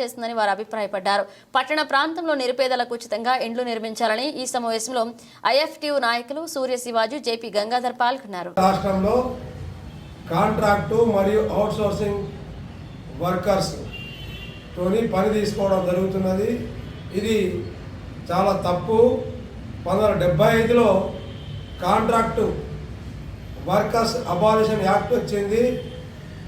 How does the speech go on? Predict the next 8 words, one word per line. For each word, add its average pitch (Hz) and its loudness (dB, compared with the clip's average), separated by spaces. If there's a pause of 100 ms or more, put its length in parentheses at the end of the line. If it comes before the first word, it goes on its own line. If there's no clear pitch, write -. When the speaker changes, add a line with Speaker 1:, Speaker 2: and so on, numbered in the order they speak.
(220)
Speaker 2:
అప్పటి 226 4
నుంచి 233 6 (640)
దాన్ని 220 4 (840)
కొనసాగించే 214 2
నేరము. 220 4
అయినప్పటికీ 208 2
కూడా 214 4 (580)
ప్రభుత్వాల 208 4